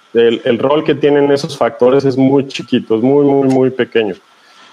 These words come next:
El querer controlar a un niño que tiene estreñimiento severo con dieta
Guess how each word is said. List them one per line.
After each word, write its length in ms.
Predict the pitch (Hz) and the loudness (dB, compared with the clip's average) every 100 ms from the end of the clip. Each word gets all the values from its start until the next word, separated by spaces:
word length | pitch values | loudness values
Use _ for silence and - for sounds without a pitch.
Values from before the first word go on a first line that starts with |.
| - | -4
El 120 | 120 | -2
querer 260 | 143 143 165 | 0 0 0
controlar 480 | 185 160 156 156 | 0 2 2 2
a 40 | 160 | 2
un 80 | 160 | 2
niño 200 | 160 156 | 0 0
que 120 | 127 | -2
tiene 200 | 127 143 | 0 0
estreñimiento 720 | 143 131 123 123 131 139 147 | -2 -2 0 0 0 0 -2
severo 460 | - 117 131 131 | 0 2 2 0
con 200 | 131 113 | -2 -2
dieta 500 | 113 135 135 160 165 | 0 0 2 -2 -2